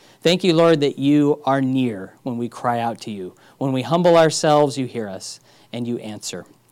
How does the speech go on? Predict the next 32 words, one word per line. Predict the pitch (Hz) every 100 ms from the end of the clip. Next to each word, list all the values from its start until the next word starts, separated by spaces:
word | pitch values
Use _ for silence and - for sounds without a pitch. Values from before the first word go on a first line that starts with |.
| _
So, | - 127
Lord, | 120 120
I | 113
thank | - 151 156
you | 151
for | 151 123
our | 117
family | 143 147 151 147
here | 151
in | 131
Christ, | - 156 185 - - - - - -
for | 139
your | 131 131
word, | 165 190
and | 160 127
pray | - 143 139
that | 117
as | 110 120 123
it | 120
is | 113 - - _ _ _
spoken | - 160 151 139
today, | 131 131 127
it | 110
would | 117
minister | 117 127 - 107
to | 92 131
every | 139 127
heart. | 98 92 _ _ _ _
In | 101
Jesus' | 107 104 208 -
name, | 90 92 - _ _ - -
amen. | 107 202 101